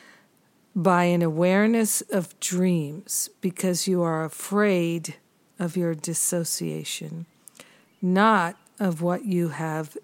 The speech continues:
dissociated." So let me read that again. "You are fearful because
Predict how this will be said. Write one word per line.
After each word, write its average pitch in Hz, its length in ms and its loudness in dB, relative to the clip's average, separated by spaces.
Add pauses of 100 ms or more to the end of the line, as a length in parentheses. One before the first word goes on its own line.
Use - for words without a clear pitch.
(140)
dissociated." 160 1200 -6 (1300)
So 170 640 2 (140)
let 196 80 2
me 214 280 2 (160)
read 185 360 0
that 160 240 0
again. 160 560 -6
"You 190 220 2
are 165 180 2
fearful 269 680 0
because 202 1400 0